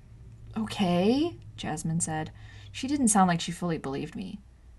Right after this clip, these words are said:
"And your dreams told you this?" "Yeah." I dropped back into my chair at the kitchen table. "I dreamed that I stopped the guys who were doing it. I stood up for David and Cam saw me do it. And I think, I think that's what made him start to like me."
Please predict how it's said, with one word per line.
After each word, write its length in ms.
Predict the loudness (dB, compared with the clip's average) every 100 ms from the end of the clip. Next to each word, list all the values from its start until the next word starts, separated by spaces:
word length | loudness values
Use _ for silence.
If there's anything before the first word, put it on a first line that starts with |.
| -20 2
"And 140 | 8
your 120 | 8 8
dreams 840 | 4 0 4 8 8 6 4 4
told 260 | 4 0 0
you 100 | 2
this?" 540 | 4 4 2 -6 -8 -14 -20 -20 -20 -20 -20 -20 -20 -20 -20 -6
"Yeah." 420 | 2 6 8 6 2 -10 -20 -8
I 60 | -4
dropped 260 | 0 2
back 160 | 2 4
into 240 | 4 6
my 100 | 4
chair 300 | 2 2 2
at 100 | 0
the 80 | -2
kitchen 320 | -4 -4 -4
table. 440 | -4 -4 -6 -8 -10 -18 -20 -20 -6 0
"I 60 |
dreamed 340 | 6 8 8 6
that 100 | 4
I 80 |
stopped 380 | 6 6 6 4
the 80 | 6
guys 240 | 6 6
who 80 | 4
were 80 | 0
doing 320 | 4 6 6
it. 260 | 4 4 0 -10 -20 -4
I 40 | 0
stood 280 | 2 6
up 120 | 6 6
for 120 | 6
David 380 | 8 10 8 4
and 100 | 2
Cam 280 | 6 6
saw 200 | 6 6
me 140 | 8 8
do 240 | 6 4
it. 200 | 4 2 -2 -8
And 120 | 2 4
I 60 |
think, 420 | 4 4 2 2 -10 -20 -20 -20 -20 -20 -6
I 80 | -4
think 260 | -2 -2 0
that's 200 | 0 2
what 120 | 6
made 140 | 8 8
him 100 | 6
start 240 | 4 0
to 100 | -2
like 400 | 0 0 -2 -2
me." 300 | -4 -4 -10